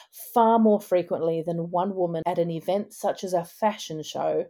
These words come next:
when we can all feel compelled and comfortable in presenting ourselves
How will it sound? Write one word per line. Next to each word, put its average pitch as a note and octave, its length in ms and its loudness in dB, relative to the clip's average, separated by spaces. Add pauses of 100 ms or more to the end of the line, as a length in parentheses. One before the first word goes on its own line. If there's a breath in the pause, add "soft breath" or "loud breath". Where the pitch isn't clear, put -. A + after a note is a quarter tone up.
(120)
when F#3+ 260 2
we G3+ 100 4
can G#3+ 280 -2
all G#3 200 10
feel E3+ 300 4
compelled E3 600 -4 (200)
and F3+ 340 -6 (180)
comfortable F#3 920 -2
in F3 140 -6
presenting F#3 600 -2
ourselves E3+ 680 -2